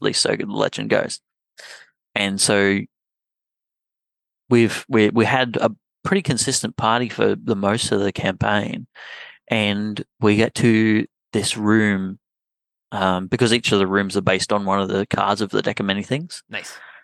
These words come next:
Speaker 1: And we get to, I can't remember which card, is it the Fates? The one which can reverse one, um, reverse one event or one
Speaker 2: Okay,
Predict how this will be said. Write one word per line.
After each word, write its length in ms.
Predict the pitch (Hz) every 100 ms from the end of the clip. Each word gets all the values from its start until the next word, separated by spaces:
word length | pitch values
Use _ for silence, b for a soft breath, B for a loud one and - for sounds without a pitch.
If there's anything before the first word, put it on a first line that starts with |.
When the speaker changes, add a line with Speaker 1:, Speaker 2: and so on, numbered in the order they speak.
| B _ -
Speaker 1:
And 500 | 104 98 98 95 - _ _ _ _ _ -
we 100 | 120
get 200 | 120 -
to, 640 | - 120 110 107 104 104 107
I 80 | -
can't 160 | - -
remember 220 | 143 117
which 120 | -
card, 300 | - 101 98
is 140 | 113 -
it 100 | -
the 80 | 117
Fates? 720 | - 160 370 - - - - _ _ _ _ _ _ _ _ _ _ _ _ _ _ _ _ _ _ _ -
The 80 | 131
one 200 | 127 120
which 180 | 113 -
can 280 | 107 101
reverse 500 | 98 104 104 101 -
one, 380 | 107 101 98 95 _ _ _ _ _ _ _ _ _ _ -
um, 400 | - - 196 - _ _ _ _ _ _ _ _ _ _ -
reverse 340 | 101 101 -
one 180 | 107 92
event 380 | 90 87 - 107
or 200 | 104 98
one 420 | - 110 107 113
Speaker 2:
Okay, 200 | 117